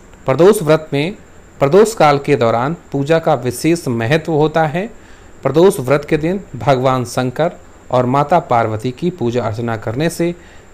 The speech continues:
सभी तरह के दुख दर्द दूर हो जाते हैं, जीवन सुखमय हो जाता है। तो आइए जानते हैं रवि प्रदोष व्रत में शुभ मुहूर्त क्या क्या है। तो श्रावण शुक्ल त्रयोदशी प्रारंभ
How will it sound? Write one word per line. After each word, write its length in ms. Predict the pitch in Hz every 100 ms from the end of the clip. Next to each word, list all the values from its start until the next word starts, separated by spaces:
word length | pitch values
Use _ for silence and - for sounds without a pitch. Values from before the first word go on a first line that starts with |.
| -
सभी 400 | - 156 151 185
तरह 320 | 185 120 117
के 240 | 110 165 220 147 110
दुख 260 | 170 175 131
दर्द 340 | 110 131 151 139
दूर 360 | 120 120 123 113
हो 140 | 113
जाते 360 | 113 110 110 127
हैं, 280 | 139 190 214 - - -
जीवन 380 | 123 139 196 160
सुखमय 440 | 110 - 123 180 156
हो 140 | 110
जाता 320 | 110 107 110
है। 240 | 110 107 110 - - - -
तो 60 |
आइए 120 | 120
जानते 320 | 123 131 131 180
हैं 340 | 190 247 139
रवि 200 | 120 151
प्रदोष 480 | 156 127 123 143 143
व्रत 240 | 123 135 151
में 120 | 160
शुभ 240 | - 127
मुहूर्त 320 | 123 117 139 -
क्या 140 | 127 127
क्या 160 | 151
है। 180 | 147 175 - - - - -
तो 80 | 117
श्रावण 420 | - 143 165 208
शुक्ल 340 | 208 180 185
त्रयोदशी 520 | 175 160 156 151 151
प्रारंभ 440 | 175 151 139 160